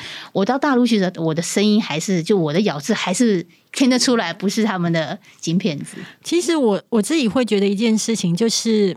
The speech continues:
Speaker 2: 大家都不太了解我们背后做了多少努力。我，我有一个情况，我不知道你有没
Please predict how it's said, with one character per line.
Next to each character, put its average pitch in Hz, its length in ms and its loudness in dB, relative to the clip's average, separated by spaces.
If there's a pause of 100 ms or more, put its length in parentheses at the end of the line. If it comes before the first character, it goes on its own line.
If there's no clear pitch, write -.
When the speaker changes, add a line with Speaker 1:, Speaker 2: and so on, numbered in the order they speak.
Speaker 2:
大 320 160 -2
家 277 140 0
都 262 80 0
不 226 100 -6
太 226 180 -2
了 170 140 -2
解 175 140 -6
我 156 60 -4
们 156 140 -6
背 196 140 -2
后 190 160 -2
做 185 200 -4
了 165 80 -2
多 170 180 -4
少 156 280 -6
努 147 240 -8
力。 156 280 -10 (300)
我， 254 120 2 (120)
我 320 100 2
有 349 100 2
一 220 60 0
个 220 100 -2
情 190 280 -2
况， 214 160 -2
我 180 60 -2
不 180 120 -6
知 - 60 -6
道 196 120 -2
你 165 140 -4
有 156 140 -6
没 143 180 -8